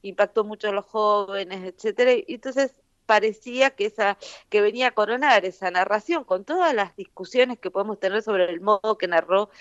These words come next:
esa película, que creo que son muchas, pero venía a colocar la idea de que ahí teníamos una épica nacional que había que sostener. Bueno, eso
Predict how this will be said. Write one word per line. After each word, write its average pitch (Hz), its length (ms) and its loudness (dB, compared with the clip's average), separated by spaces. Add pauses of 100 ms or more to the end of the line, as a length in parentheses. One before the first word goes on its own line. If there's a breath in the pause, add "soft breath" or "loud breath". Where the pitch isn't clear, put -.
(220 loud breath)
esa 214 220 4
película, 185 520 0
que 160 100 -10
creo 196 180 -2
que 202 60 -6
son 240 240 -2
muchas, 247 440 0 (380 loud breath)
pero 254 240 8
venía 320 560 0
a 226 160 4
colocar 226 480 0
la 285 140 0
idea 277 220 0
de 247 120 -2
que 254 540 0
ahí 233 240 4
teníamos 254 480 -6
una 220 260 -4
épica 240 400 0
nacional 196 440 -4
que 202 80 0
había 208 180 0
que 185 100 -8
sostener. 170 540 -4 (540 soft breath)
Bueno, - 200 -6 (1120)
eso 254 640 2